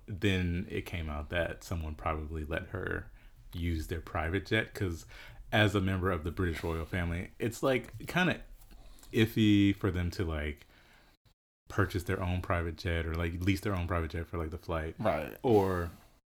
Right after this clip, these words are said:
Speaker 1: um, if they use a commercial flight, it would be just this whole ordeal. So, uh, the people say that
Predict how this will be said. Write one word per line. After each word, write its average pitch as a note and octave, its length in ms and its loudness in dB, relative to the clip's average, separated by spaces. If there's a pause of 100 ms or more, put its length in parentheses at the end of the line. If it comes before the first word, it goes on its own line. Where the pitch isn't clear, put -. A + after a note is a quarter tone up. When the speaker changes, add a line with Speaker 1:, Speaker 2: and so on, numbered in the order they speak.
(680)
Speaker 1:
um, F#2 400 0 (260)
if C3 120 6
they A2 80 4
use G2 220 4
a F2 40 -4
commercial F2+ 400 -4
flight, E2 360 -4
it E2+ 80 -2
would D#2+ 160 -6
be D#2 140 -4
just E2 220 -8
this E2+ 160 -10
whole D2+ 260 -8
ordeal. D#2 480 -4
So, D#2 500 -6 (600)
uh, - 80 -10 (560)
the G#2 80 0
people G#2 300 2
say E2+ 400 0
that D#2 300 -4